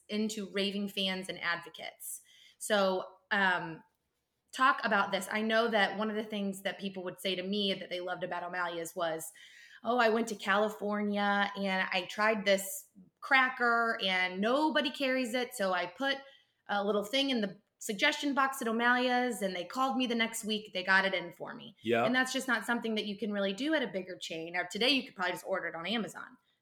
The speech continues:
Speaker 1: but then you
Speaker 2: Right.
Speaker 1: couldn't.
Speaker 2: Right.
Speaker 1: And so, um, I'm sure you also got some complaints in the box too.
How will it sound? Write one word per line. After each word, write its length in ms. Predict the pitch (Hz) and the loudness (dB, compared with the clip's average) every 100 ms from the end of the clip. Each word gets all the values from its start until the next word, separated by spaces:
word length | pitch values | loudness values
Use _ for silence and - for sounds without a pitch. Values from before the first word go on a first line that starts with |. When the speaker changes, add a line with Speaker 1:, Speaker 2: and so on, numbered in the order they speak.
| _ | _
Speaker 1:
but 160 | 175 175 | -6 0
then 300 | 277 208 190 190 | 2 2 0 -6
you 60 | - | -6
Speaker 2:
Right. 140 | 127 | 0
Speaker 1:
couldn't. 260 | 403 226 - _ - - 233 | 0 0 -6 _ -20 -14 -4
Speaker 2:
Right. 140 | 226 | 0
Speaker 1:
And 100 | 220 | 0
so, 640 | - 240 214 214 214 208 - - | 2 6 6 6 4 2 -2 0
um, 500 | 208 202 196 190 - | 2 2 2 -4 -6
I'm 80 | 226 | -6
sure 160 | 233 294 | -4 0
you 80 | 294 | 0
also 200 | 285 254 | 0 -2
got 200 | 247 - | -4 -2
some 140 | 247 | -2
complaints 480 | 254 247 320 427 - | -2 -2 -4 -4 -8
in 80 | 175 | -10
the 60 | |
box 360 | - - - - | -8 -10 -10 -6
too. 220 | 381 | -4